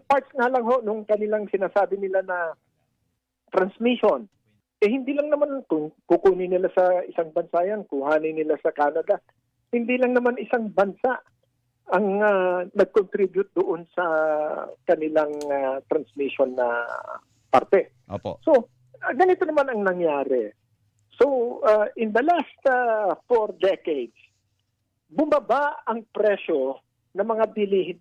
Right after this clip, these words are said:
Speaker 1: sa Amerika.
Speaker 2: Mhm.
Speaker 1: Kaya tuwang-tuwa ang mga Amerikano.
Speaker 2: Mhm.
Speaker 1: Dahil, aba, nakakabili tayo ng kotse, ganito lang ka.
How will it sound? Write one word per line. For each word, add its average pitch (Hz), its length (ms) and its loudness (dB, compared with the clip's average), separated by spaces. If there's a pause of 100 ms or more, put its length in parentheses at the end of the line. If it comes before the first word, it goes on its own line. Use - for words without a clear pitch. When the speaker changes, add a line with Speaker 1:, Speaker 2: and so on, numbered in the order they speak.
Speaker 1:
sa 180 80 -2
Amerika. 120 560 -4 (240)
Speaker 2:
Mhm. 104 240 -6 (160)
Speaker 1:
Kaya 269 240 6
tuwang-tuwa 330 400 2
ang 320 160 -4
mga 277 80 -4
Amerikano. 247 720 -2 (880)
Speaker 2:
Mhm. 98 160 -8
Speaker 1:
Dahil, 190 480 -2 (320)
aba, 285 240 2 (460)
nakakabili 226 560 0
tayo 214 240 4
ng 202 160 -8
kotse, 269 400 -2
ganito 165 320 -4
lang 175 160 -6
ka. 196 160 -4